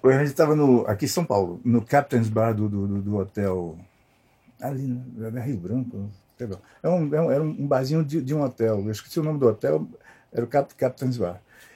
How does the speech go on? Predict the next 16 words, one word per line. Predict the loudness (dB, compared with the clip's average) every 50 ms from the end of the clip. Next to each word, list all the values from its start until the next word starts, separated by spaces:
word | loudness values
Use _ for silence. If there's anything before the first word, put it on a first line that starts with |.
| -20 _ _ 0
E | 2 4 4 4
tava | 4 4 4 4 4 4 4
o | 4 4
Hermeto | 4 4 4 4 4 4 2 0 0 0 2
lá, | 4 4 4 2 -2 -4 -6 -6
eu, | -4 -4 -2 -2
eu | -2 -4 -4 -4
tava | -2 -4 -2 -2
de | -4 -4
guitarra. | -6 -6 -6 -4 -2 -2 -2 -4 -6 -8 -10 -12 -14 _ _ _ _ _ _ _ _ _ _ _ _ _ _ _ _ _ -20 _ _ -14
Eu | -14 -12
sempre, | -10 -10 -10 -8 -6 -6
eu | -6
sempre | -4 -6 -6 -6 -8
esqueço | -8 -8 -8 -8 -6 -8
o, | -8 -6 -6 -8 -8